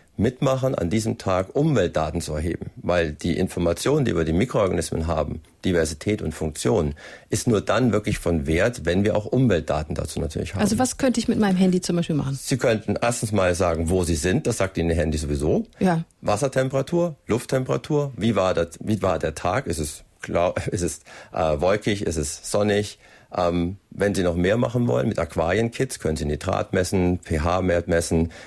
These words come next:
Speaker 1: Sichttiefe messen und das alles in diese App eingeben, plus ein schönes Foto, damit wir wissen, aha, das wurde da und da gemacht und das wird dann alles zu unserem Server geschickt und mit den wissenschaftlichen Daten zusammen verschnitten und verarbeitet.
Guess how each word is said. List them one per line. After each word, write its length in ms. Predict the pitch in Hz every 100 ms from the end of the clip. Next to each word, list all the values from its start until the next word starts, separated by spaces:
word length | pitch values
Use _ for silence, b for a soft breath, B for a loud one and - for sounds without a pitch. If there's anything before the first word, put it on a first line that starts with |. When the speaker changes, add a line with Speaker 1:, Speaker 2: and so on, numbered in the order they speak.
| B
Speaker 1:
Sichttiefe 640 | - 131 - - 113 101 95
messen 480 | 90 87 87 82 B B
und 180 | - 90
das 140 | 110 -
alles 300 | 92 101 -
in 180 | 120
diese 300 | 123 117 110
App 160 | 87 87
eingeben, 560 | - 95 104 113 117 -
plus 320 | - 139 185 -
ein 160 | 92
schönes 320 | - 98 82
Foto, 420 | - 113 131 160 156
damit 320 | 95 90 87
wir 240 | 101 110
wissen, 400 | 104 143 156 147
aha, 360 | - 85 123 127 123 _
das 280 | - 110 -
wurde 220 | 95 90
da 140 | 90 90
und 160 | 87
da 100 | 80
gemacht 480 | 76 76 107 156 - B B
und 160 | B 92
das 200 | 104 -
wird 120 | 104
dann 100 | 98
alles 280 | - 90 -
zu 60 | -
unserem 200 | 78 76
Server 300 | - 107 107
geschickt 420 | 101 - 98 - B
und 140 | - 92
mit 160 | 104
den 160 | 92 80
wissenschaftlichen 560 | 85 92 85 - 82 76
Daten 260 | 76 82
zusammen 480 | - 78 76 76 80 b b b
verschnitten 560 | 104 - 104 107 113 113
und 180 | 90
verarbeitet. 540 | - - 73 - -